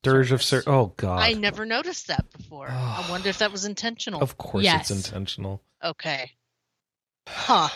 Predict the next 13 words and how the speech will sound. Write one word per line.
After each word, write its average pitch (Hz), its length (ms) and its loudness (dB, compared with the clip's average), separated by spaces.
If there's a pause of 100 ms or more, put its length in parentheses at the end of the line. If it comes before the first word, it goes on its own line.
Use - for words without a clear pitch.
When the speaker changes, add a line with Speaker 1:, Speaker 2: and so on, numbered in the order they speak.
(220)
Speaker 1:
<sighs> - 300 -20
Wait, 175 340 6
are 175 120 6
Speaker 3:
Um, 185 80 6
Speaker 1:
the - 20 4
second 208 400 4
letters 196 300 4
always 180 360 4
C? 185 480 0 (760)
Advent 165 380 2
Children, 143 500 4
Before 147 440 0
Crisis, 143 840 -4